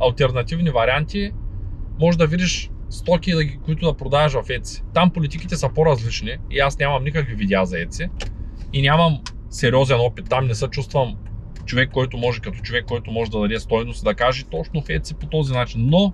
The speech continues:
в крайна сметка Etsy е добър пазар. Можеш да прочетеш политиките и да пробваш там да продаваш продукти. Но търсенето, туловите, софтуера, политиките са различни от Amazon и eBay и за тях няма как да ти дам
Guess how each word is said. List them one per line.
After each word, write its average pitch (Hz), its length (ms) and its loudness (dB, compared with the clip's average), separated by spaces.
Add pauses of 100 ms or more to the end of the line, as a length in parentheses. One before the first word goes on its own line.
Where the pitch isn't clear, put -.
(100)
в - 60 -14
крайна 151 400 4
сметка 185 480 0 (120)
Etsy 170 300 4
е 170 40 4
добър 147 340 4
пазар. 107 340 4 (240)
Можеш 156 320 6
да 139 100 4
прочетеш 147 440 0
политиките 131 520 -2
и 190 80 4
да 160 100 4
пробваш 160 420 2
там 147 180 4
да 135 100 4
продаваш 101 460 2
продукти. - 440 -8 (120)
Но 165 160 8
търсенето, 160 880 2
туловите, 156 580 4
софтуера, 151 800 2
политиките 147 480 -2
са 143 160 4
различни 139 400 4
от - 220 -8
Amazon 113 600 4
и 113 120 2
eBay 160 320 0
и 156 120 0
за 139 160 0
тях 147 220 2
няма 139 240 2
как 131 160 2
да 120 100 -2
ти 107 120 -6
дам 107 240 2